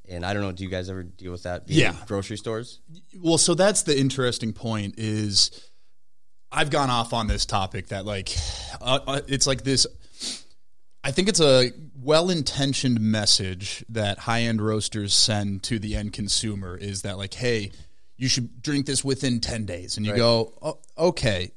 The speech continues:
Speaker 2: I mean, in a perfect world, yes, that's
Speaker 1: Sure.
Speaker 2: the case.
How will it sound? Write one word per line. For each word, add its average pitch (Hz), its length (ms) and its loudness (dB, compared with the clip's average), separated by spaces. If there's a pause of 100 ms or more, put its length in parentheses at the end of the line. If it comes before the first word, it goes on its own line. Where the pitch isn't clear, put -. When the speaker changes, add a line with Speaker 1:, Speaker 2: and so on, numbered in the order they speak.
(100)
Speaker 2:
I 139 100 -4
mean, 143 320 2
in 143 140 0
a 131 60 4
perfect - 500 -2
world, 110 340 0
yes, 104 320 -2
that's - 200 -2
Speaker 1:
Sure. 104 100 -4
Speaker 2:
the 90 60 -4
case. 92 220 -2